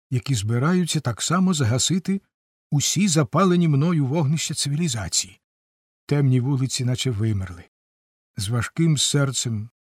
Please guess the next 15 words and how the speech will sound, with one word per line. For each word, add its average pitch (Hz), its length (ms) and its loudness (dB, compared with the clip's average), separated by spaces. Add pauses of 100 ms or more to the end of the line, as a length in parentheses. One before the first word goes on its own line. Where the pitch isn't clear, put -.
(120)
я 127 100 0
навпомацки 151 840 2
знаходив 123 520 -4
дорогу. 110 480 -6 (560)
Громаддя 143 640 4
замку 135 640 0 (160)
чорніло 127 580 0
на 123 80 -2
вершині 110 480 -4
пагорба. 98 720 -8 (500)
Жоден 196 600 0
вогник 127 640 0
не 113 120 -2
освітлював 98 720 -6
його. 90 400 -12